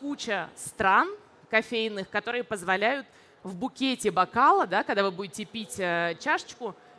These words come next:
получать там херес, коньяк, бурбон,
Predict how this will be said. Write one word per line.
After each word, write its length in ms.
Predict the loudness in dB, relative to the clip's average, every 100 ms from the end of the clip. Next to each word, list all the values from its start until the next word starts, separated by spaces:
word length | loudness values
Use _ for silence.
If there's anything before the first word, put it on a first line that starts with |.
| -14 -6
получать 520 | -6 -4 0 0 0
там 240 | -4 -4 -16
херес, 760 | -6 0 0 0 -4 -6 -10 -8
коньяк, 680 | -2 -2 0 2 4 4 2 -6 -20 -20 -14
бурбон, 800 | -4 -4 -4 -4 -2 -2 -4